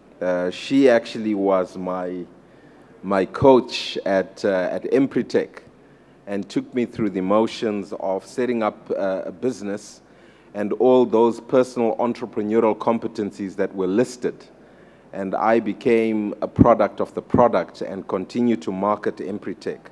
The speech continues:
I actually used the very Empretec business plan to establish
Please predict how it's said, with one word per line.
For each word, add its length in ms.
I 140
actually 400
used 880
the 100
very 920
Empretec 640
business 460
plan 580
to 100
establish 1040